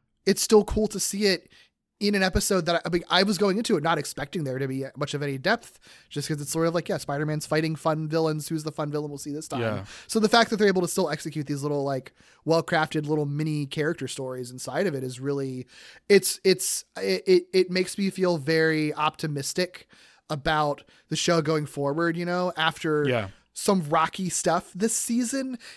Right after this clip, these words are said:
Speaker 1: It does feel like they found a really interesting a really interesting direction to go in. I'm sure that, like, after this arc, it's kind of gonna be back, more back to normal,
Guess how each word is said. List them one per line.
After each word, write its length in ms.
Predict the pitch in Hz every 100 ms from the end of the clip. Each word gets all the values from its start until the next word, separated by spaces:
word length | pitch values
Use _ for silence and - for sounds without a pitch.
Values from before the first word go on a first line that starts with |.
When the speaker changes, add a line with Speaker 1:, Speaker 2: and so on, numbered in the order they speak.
| -
Speaker 1:
It 220 | 196 -
does 320 | 196 214 208
feel 260 | - 196 190
like 280 | 180 170 -
they 160 | 170
found 460 | 160 - 165 170 170
a 60 |
really 520 | 160 143 165 170 165 - -
interesting 960 | 165 160 - 160 - - 151 147 143 135 _ _ _ _ _ _ -
a 100 | 175
really 320 | 156 175 175
interesting 720 | - 156 - 165 - 180 165
direction 520 | 156 147 147 - 156
to 140 | 147 156
go 300 | 139 135 156
in. 280 | 185 196 202 - - -
I'm 140 | 185
sure 440 | 180 - 185 185 190
that, 240 | 180 165
like, 220 | 170 165 -
after 360 | 156 165 - 156
this 220 | 151 -
arc, 420 | 147 131 - - - _ _ _ _
it's 160 | 170 -
kind 240 | - 160
of 160 | 151 135
gonna 200 | 160 143
be 100 | 135
back, 300 | 151 143 - _ -
more 340 | 170 180 180
back 260 | 156 160 -
to 100 | 151
normal, 600 | 165 214 185 151 143 139